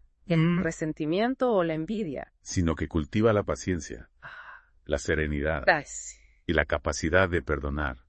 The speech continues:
Speaker 1: Es fundamental.
Speaker 2: Y esa capacidad de perdonar es esencial para mantener relaciones saludables.
Speaker 1: Claro.
Speaker 2: A veces nos aferramos a las ofensas del pasado.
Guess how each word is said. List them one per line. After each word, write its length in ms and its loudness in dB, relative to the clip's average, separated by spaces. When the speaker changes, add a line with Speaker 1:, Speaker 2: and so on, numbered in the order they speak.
Speaker 1:
Es 160 -14
fundamental. 640 -6
Speaker 2:
Y 160 8
esa 220 6
capacidad 480 2
de 80 4
perdonar 600 0
es 160 -2
esencial 640 2
para 200 4
mantener 420 2
relaciones 440 0
saludables. 680 -4
Speaker 1:
Claro. 460 2
Speaker 2:
A 100 -4
veces 220 0
nos 160 2
aferramos 460 2
a 60 4
las 140 2
ofensas 400 2
del 160 4
pasado. 500 -2